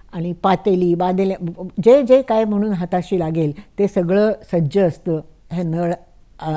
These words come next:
आला, पाणी आला की त्याचं स्वागत करायला. आणि मग हळूहळू पाणी यायच्या आधी हे नळ वेगवेगळे आवाज करू लागतात. कोणी खोकू लागतं, कोणाच्या घशात घरघर सुरू होते, तर कोणी फिसकारतं, मग कोणी,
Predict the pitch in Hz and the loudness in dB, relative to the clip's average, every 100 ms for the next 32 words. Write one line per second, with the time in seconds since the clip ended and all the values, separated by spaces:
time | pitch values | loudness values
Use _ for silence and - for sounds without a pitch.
0 | - 165 175 165 143 - - 160 160 185 | -4 0 2 2 -2 -12 -8 -4 -2 -4
1 | 160 180 147 143 - - 175 156 175 160 | -4 -4 -4 -8 -14 -10 -6 -6 -6 -8
2 | 151 143 151 - 143 131 - - - - | -6 -6 -8 -8 -8 -8 -10 -12 -20 -20
3 | - - 180 180 190 247 226 - - - | -16 -6 -2 0 2 0 -2 -10 -14 -2
4 | 185 220 208 185 175 - - - 175 175 | 0 2 4 2 0 -6 -20 -6 -2 0
5 | 202 175 180 175 170 170 151 147 - - | 0 0 -2 -2 0 0 0 -4 -16 -6
6 | 190 165 170 185 196 - 151 160 156 180 | -2 0 2 2 0 -2 -2 0 2 2
7 | 180 185 143 151 175 170 151 147 151 139 | 2 0 -2 -2 -2 -2 -4 -4 -4 -6
8 | - 135 - - - - 180 175 202 202 | -8 -10 -12 -20 -20 -10 -2 0 2 0
9 | - - - - - 175 226 202 160 - | -4 -20 -20 -8 -4 -2 0 -2 -2 -8
10 | - 135 - - - - 175 175 185 147 | -14 -14 -18 -20 -10 -4 -2 0 0 0
11 | 147 190 185 147 147 139 147 - 156 147 | 0 0 0 0 2 2 0 -2 -4 -4
12 | 139 139 143 - - - - 175 180 175 | -4 -6 -8 -8 -20 -16 -10 -6 -2 0
13 | 190 190 - - - - 196 170 - 151 | 0 -4 -6 -6 -6 0 0 0 -4 -8
14 | 143 165 160 - - 156 165 | -6 -8 -10 -14 -6 -4 -2